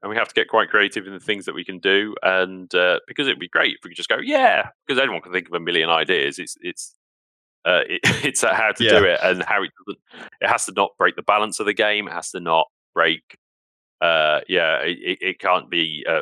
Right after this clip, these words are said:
Speaker 1: a farm, a gold farm. It can't be something that just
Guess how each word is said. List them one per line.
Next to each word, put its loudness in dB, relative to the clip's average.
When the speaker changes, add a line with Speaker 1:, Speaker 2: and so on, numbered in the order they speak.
Speaker 1:
a -2
farm, 2
a -2
gold 2
farm. 2
It -10
can't 2
be -2
something -6
that -6
just -4